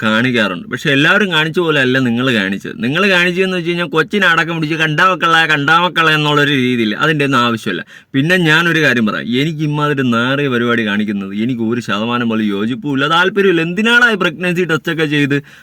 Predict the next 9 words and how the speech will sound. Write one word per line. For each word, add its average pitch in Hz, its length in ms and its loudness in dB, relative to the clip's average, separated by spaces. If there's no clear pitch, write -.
അത് 151 180 2
നാട്ടുകാരെ 160 480 2
കാണിച്ച് 139 420 0
അതിൽ 143 320 2
നിന്നൊരു 180 220 0
വരുമാനം? 139 520 0
ഷേ, 254 380 0
വളരെ 185 380 2
മോശം. 160 360 0